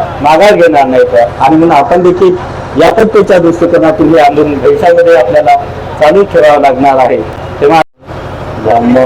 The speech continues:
शांततेने आपण सर्वांनी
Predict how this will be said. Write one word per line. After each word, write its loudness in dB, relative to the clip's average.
शांततेने 0
आपण 0
सर्वांनी 2